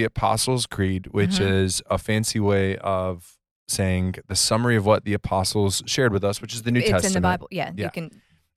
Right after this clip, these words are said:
Speaker 1: And it's answering the question, "Who is God?"
Speaker 2: Right.
Speaker 1: Well, and when we'll get to the Trinity episode, Father, Son, Holy Spirit.
Speaker 2: Exactly.
Speaker 1: So Jesus,
Speaker 2: Mm-hmm.
Speaker 1: get this,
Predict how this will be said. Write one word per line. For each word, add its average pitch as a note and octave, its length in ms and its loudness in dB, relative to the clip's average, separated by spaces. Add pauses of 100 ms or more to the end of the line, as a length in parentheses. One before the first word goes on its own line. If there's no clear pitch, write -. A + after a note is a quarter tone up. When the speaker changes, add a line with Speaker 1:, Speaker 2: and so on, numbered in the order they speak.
(120)
Speaker 1:
And D3+ 100 4
it's D#3 120 2
answering D#3+ 260 2
the C#3 80 2
question, B2+ 300 2
"Who A2 140 4
is G2 160 4
God?" F#2+ 380 -4
Speaker 2:
Right. - 120 -4
Speaker 1:
Well, A2+ 300 4
and A#2 320 0 (300)
when G2+ 220 -2
we'll G2+ 80 0
get G#2+ 200 0
to - 100 -8
the G#2+ 60 -2
Trinity G2 320 0
episode, F#2 440 -2
Father, G2 280 0
Son, F#2 360 0
Holy F2+ 340 -4
Spirit. F2+ 400 -4
Speaker 2:
Exactly. F3+ 420 -10 (140)
Speaker 1:
So A#2+ 460 4 (160)
Jesus, G#2 760 4
Speaker 2:
Mm-hmm. G3 200 -6
Speaker 1:
get B2 200 0
this, F#2+ 460 0